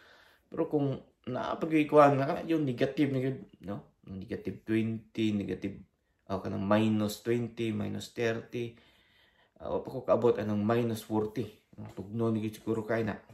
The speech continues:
no? Napag yun ay windshield, no? Kanang tug-, ang kanang hangin ba? Sabay ang tugnaw mo na, eh. Grabe kayo, no? Abot dito sa, bisa ka lang sa subway,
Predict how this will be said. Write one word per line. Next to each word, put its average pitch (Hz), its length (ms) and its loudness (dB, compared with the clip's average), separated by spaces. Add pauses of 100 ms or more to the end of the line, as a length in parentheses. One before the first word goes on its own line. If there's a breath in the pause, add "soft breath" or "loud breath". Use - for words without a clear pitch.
no? 117 260 -4 (880 loud breath)
Napag 110 560 0
yun 110 160 2
ay 104 400 0
windshield, 107 720 2
no? 107 240 -6
Kanang 110 480 -10
tug-, - 300 -8 (260)
ang 113 160 -6
kanang 113 220 -4
hangin 120 420 4
ba? - 240 -6
Sabay 117 320 6
ang 120 80 -4
tugnaw 117 400 0
mo 113 80 -2
na, 135 160 -2
eh. 120 160 -8 (320)
Grabe 120 400 0
kayo, 117 320 -2 (320)
no? 135 160 -6 (720 soft breath)
Abot 104 240 0
dito 120 240 -2
sa, 120 320 2 (960)
bisa 113 240 -2
ka 113 80 4
lang 107 160 0
sa 101 80 -6
subway, 110 480 4